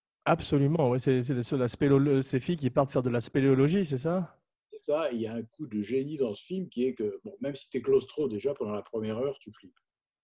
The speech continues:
Speaker 1: Ouais, absolument, ça,
Speaker 2: Ouais,
Speaker 1: c'est
Speaker 2: rien que parce que t'es claustro.
Speaker 1: Et c'est super bien filmé en plus, je me
Speaker 2: Qui
Speaker 1: rappelle.
Speaker 2: rampent, qui sont coincés dans des tunnels, qui, à, à cause de leur sac à dos, enfin, c'est complètement stressant.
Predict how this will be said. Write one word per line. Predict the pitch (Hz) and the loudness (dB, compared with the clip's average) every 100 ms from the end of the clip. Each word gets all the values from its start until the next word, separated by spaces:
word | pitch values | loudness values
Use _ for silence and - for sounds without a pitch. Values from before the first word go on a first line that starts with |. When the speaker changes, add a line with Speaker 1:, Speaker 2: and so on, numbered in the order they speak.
| - | 0
Speaker 1:
Ouais, | 143 131 | 4 4
absolument, | 107 107 120 151 120 | 0 -2 0 2 0
ça, | 107 | 0
Speaker 2:
Ouais, | 117 | -6
Speaker 1:
c'est | - | -4
Speaker 2:
rien | 110 151 | 0 -2
que | - | 0
parce | 135 | -6
que | - | 0
t'es | 131 120 | 0 0
claustro. | 117 - - 95 - _ _ | -6 -10 -12 -20 -20 _ _
Speaker 1:
Et | - | -16
c'est | - | -10
super | 117 - 170 151 | -8 -6 -2 0
bien | 131 | -2
filmé | 110 139 135 | -2 -2 -2
en | |
plus, | 113 113 | -2 -6
je | |
me | 107 | -6
Speaker 2:
Qui | |
Speaker 1:
rappelle. | 101 104 98 98 - 117 | -6 -6 -10 -10 -12 -14
Speaker 2:
rampent, | - 120 135 123 | -10 -8 -6 -8
qui | - | -12
sont | 107 | -14
coincés | - 117 107 117 | -8 -8 -6 -6
dans | 107 | -6
des | 101 101 | -10 -12
tunnels, | - 113 120 131 131 | -10 -6 -2 -2 -2
qui, | 113 | -4
à, | 104 | -8
à | 104 - 104 117 | -8 -10 -10 -12
cause | 104 117 | -8 -6
de | 107 | -4
leur | 107 - | -6 -8
sac | - 117 - | -6 -6 -4
à | 104 | -6
dos, | 101 131 127 | 0 2 2
enfin, | 107 107 | 0 -10
c'est | - 107 | -10 -14
complètement | - 180 - 151 - 147 | -10 -8 -2 -4 -4 -10
stressant. | - - 120 120 123 190 | -10 -8 -8 -6 -10 -10